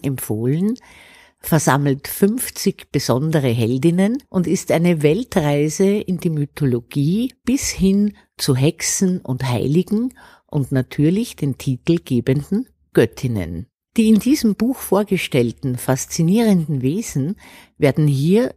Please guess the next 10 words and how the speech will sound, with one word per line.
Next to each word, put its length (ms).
in 180
verschiedene 760
Kategorien 840
gruppiert. 720
Herrschen 720
und 260
führen, 600
wie 140
zum 240
Beispiel 640